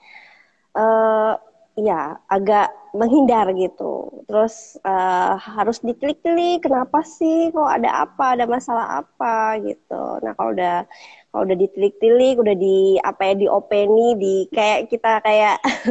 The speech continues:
ngejar-ngejar sebetulnya ya bahasanya gitu. Nah, baru kebuka, nah itu, eh, ya duka itu akhirnya terlewati gitu. Tapi memang harus intensif kami mendampinginya, harus intensif kami menghubunginya, dan itu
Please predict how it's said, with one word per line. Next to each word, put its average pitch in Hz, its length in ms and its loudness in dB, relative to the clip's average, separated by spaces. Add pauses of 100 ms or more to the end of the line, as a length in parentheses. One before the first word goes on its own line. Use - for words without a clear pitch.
ngejar-ngejar 202 680 2
sebetulnya 202 500 0
ya 185 220 4
bahasanya 180 480 0
gitu. 185 320 -4 (600)
Nah, 175 160 -10
baru 190 320 2
kebuka, 202 720 -2
nah - 480 -8 (160)
itu, 214 480 -4
eh, 190 420 -4 (300)
ya 202 100 4
duka 196 300 2
itu 196 160 0
akhirnya 208 320 0
terlewati - 760 -8
gitu. - 300 -14
Tapi - 240 -2
memang 247 400 -2 (580)
harus 208 720 -4
intensif 220 880 -2
kami 208 240 -4
mendampinginya, 185 920 -6
harus 190 340 -8
intensif 185 400 -8
kami 190 300 -8
menghubunginya, 180 840 -4
dan 190 240 -2
itu 262 560 0